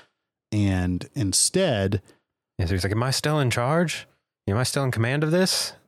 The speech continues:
Speaker 2: As Vader's, like, walking away after their conversation, and then
Speaker 1: Mm-hmm.
Speaker 2: you just get the little, like, twinge of the, uh, uh,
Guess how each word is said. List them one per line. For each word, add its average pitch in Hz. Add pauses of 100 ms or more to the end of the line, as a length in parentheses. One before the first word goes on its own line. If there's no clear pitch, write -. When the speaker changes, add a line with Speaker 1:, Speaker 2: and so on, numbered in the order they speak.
(320)
Speaker 2:
As 104
Vader's, 95
like, 90
walking 90
away 87
after 80
their 90
conversation, 90
and 92
then 90 (160)
Speaker 1:
Mm-hmm. - (280)
Speaker 2:
you 92
just 82
get 92
the 90
little, 107
like, 107
twinge 101
of 87
the, 87 (760)
uh, 120 (120)
uh, 135